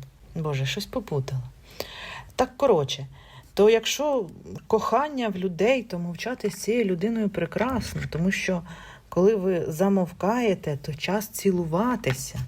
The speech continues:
А в Насті з Тарасом це було якось неловко. Ну, це дзвоночок. Потім вони з Настею говорили, і Тарас досить багато рефлексії видав їй.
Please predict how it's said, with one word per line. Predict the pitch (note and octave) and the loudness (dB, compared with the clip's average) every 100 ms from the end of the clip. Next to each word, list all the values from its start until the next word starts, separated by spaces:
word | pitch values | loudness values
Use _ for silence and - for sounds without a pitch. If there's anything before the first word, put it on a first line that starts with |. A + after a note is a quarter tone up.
| - - - - - - - | -10 -18 -20 -20 -20 -20 -6
А | D#3+ F#3 | 2 4
в | |
Насті | G3 A3+ A#3+ C4+ | 6 4 0 -6
з | |
Тарасом | - A3 B3 B3+ A3+ | 0 2 2 0 -2
це | G#3+ A3 | 0 -2
було | A3 A3+ | 2 2
якось | G#3+ G#3 G3+ | 2 0 2
неловко. | G3+ A3 F3 D#3+ C#3 - - D3+ - - | 2 4 2 0 -2 -10 -12 -12 -12 -4
Ну, | D#3+ F3+ B3 | 0 2 2
це | B3 A3 | 2 0
дзвоночок. | G3 B3+ F3 C#3 - C#3+ - - - - | 2 0 2 0 -4 -10 -14 -18 -20 -2
Потім | B3+ C4+ A#3+ G#3 | 0 2 0 2
вони | G#3 G3 | 2 4
з | F#3+ | 2
Настею | G#3+ G#3+ - F#3 F3 | 2 0 -2 -2 0
говорили, | F3+ E3+ E3 G3 C4+ A#3 G3+ - | -2 0 2 2 4 4 4 2
і | F3 E3+ E3+ D#3+ D#3 - | -4 -4 -4 -4 -6 -6
Тарас | - F3 G3+ B3+ | 2 4 4 2
досить | F#3+ A3+ - A3+ | -2 -4 -4 -6
багато | G3 G3 F3 A#3+ B3 A#3 A3 G#3+ | -2 -2 0 -4 -4 -4 -4 -6
рефлексії | - G#3 G3 G3 - C4+ D4 G3+ | -4 -2 -2 -4 -6 -4 0 0
видав | D#3+ D#3+ C#3+ D3 | 0 -2 -2 -2
їй. | C#3+ C#3 C3+ | -4 -4 -6